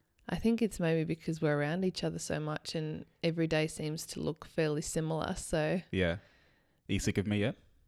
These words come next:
Speaker 1: No.
Speaker 2: Really?
Speaker 1: Are you sick of me?
Speaker 2: No.
Speaker 1: <laughs>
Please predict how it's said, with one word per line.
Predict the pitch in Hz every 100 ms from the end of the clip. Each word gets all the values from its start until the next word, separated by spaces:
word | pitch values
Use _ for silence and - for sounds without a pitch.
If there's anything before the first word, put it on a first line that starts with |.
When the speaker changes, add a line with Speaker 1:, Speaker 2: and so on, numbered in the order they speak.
| _ _ -
Speaker 1:
No. | 202 196 151 214 _ _ _ _ _ _ _ 151
Speaker 2:
Really? | 185 -
Speaker 1:
Are | - _ _ _ 190
you | 190
sick | - 196
of | 170
me? | 165 180 320 - - - 311
Speaker 2:
No. | - 262 262
Speaker 1:
<laughs> | -